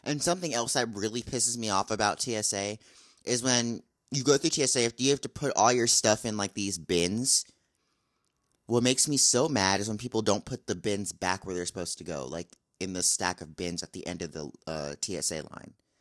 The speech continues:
They just leave the tin on the, like, roller bars. So that everything just starts getting knocked off the roller bars, and it makes me so mad.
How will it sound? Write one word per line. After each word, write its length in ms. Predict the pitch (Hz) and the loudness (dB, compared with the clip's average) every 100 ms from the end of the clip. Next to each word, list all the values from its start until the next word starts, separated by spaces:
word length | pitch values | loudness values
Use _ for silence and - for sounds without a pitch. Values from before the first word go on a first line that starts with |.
| _ _ | _ _
They 120 | 104 104 | -4 0
just 380 | 104 - - | 0 0 -8
leave 340 | 117 117 117 104 | -4 -2 -2 -2
the 80 | 98 | -4
tin 420 | - 107 95 101 | -4 -2 -2 -2
on 200 | 95 98 | -4 -4
the, 80 | 92 | -4
like, 160 | 90 80 | -6 -6
roller 380 | 76 82 90 101 | -6 -4 -4 -6
bars. 560 | 113 110 117 131 - - _ _ _ _ _ _ _ | -8 -8 -8 -10 -14 -18 _ _ _ _ _ _ _
So 120 | - | -8
that 100 | 117 | -2
everything 380 | 120 131 143 139 | 0 0 0 -2
just 180 | 127 - | 0 0
starts 380 | 117 107 - - 95 | 2 0 -2 -8 -12
getting 320 | 107 104 98 | -10 -8 -8
knocked 280 | 95 101 - | -6 -8 -8
off 400 | 92 95 98 - | -8 -8 -10 -14
the 80 | 98 | -12
roller 340 | 92 87 101 | -8 -6 -6
bars, 440 | 110 110 113 117 - | -8 -8 -6 -8 -10
and 100 | 104 | -10
it 140 | 76 - | -14 -14
makes 300 | 98 - 117 | -12 -12 -12
me 100 | 107 | -8
so 380 | - 107 95 | -6 -6 -10
mad. 400 | 90 90 80 67 | -10 -8 -8 -14